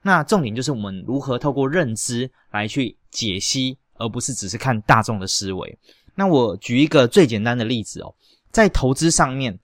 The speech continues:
就有这样的一个最简单的范例。例如说，你今天很希望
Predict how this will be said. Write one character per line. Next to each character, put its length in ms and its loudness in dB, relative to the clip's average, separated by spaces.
就 120 0
有 180 4
这 120 0
样 180 2
的 120 0
一 160 2
个 340 -4
最 180 2
简 160 -2
单 100 0
的 80 0
范 240 2
例。 160 -6
例 100 2
如 200 4
说， 380 0
你 140 -4
今 280 2
天 340 4
很 200 -6
希 260 0
望 300 2